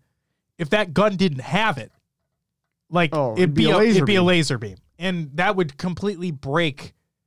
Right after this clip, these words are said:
Speaker 1: the competitive aspect of that, of the title. Like, it would, it'd break balance completely. So
Speaker 2: I know a lot of people aren't fans of Bloom on this, but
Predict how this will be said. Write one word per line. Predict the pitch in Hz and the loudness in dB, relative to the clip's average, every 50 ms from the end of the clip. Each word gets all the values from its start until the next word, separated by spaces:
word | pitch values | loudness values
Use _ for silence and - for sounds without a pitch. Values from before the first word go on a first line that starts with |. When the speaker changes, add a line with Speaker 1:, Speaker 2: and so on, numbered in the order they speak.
| _ _ _ _ _ _ - | _ _ _ _ _ _ -6
Speaker 1:
the | 165 170 | -4 -2
competitive | - 175 165 151 170 190 175 175 156 160 147 | -2 -2 -2 -2 -2 -2 -2 -2 -2 0 0
aspect | 151 151 156 147 - - 165 147 139 147 | 0 0 -2 -4 -4 -6 -8 -8 -8 -8
of | 131 123 | -8 -8
that, | 120 120 - - | -8 -8 -8 -8
of | 156 135 | -8 -8
the | 127 131 | -8 -8
title. | - - 165 160 131 - - _ _ - | -4 -2 -2 -2 -2 -4 -8 _ _ -10
Like, | 143 151 151 | -6 -4 -4
it | 160 | -4
would, | 156 143 156 | -4 -4 -4
it'd | 175 165 139 | -4 -2 0
break | 190 190 170 135 | 0 0 0 0
balance | - 170 170 151 135 - - | 0 0 0 0 -2 -6 -8
completely. | - 123 - - 214 185 - - - - _ _ _ _ _ _ _ _ _ _ - | -10 -10 -8 -8 -8 -8 -10 -14 -20 -20 _ _ _ _ _ _ _ _ _ _ -12
So | - - 196 190 185 170 156 143 - - - | -6 -2 2 4 4 4 4 2 0 -4 -8
Speaker 2:
I | 147 151 | -6 -4
know | 190 240 247 | -2 -2 0
a | |
lot | 214 180 175 175 | 0 0 0 0
of | 160 | -2
people | 175 165 160 139 | -4 -4 -4 -4
aren't | - 120 120 123 127 - _ _ _ _ _ _ _ _ _ - | -4 -2 -4 -4 -4 -6 _ _ _ _ _ _ _ _ _ -12
fans | 147 139 147 147 131 127 | -8 -6 -6 -4 -4 -4
of | 117 - | -6 -6
Bloom | - 120 117 127 131 139 139 127 131 | -6 -6 -4 -2 -2 -2 -2 -2 -4
on | 127 120 123 120 | -4 -4 -4 -2
this, | 123 131 131 - - - | -2 -2 -4 -4 -6 -10
but | 135 127 127 120 110 - | -10 -6 -4 -4 -4 -6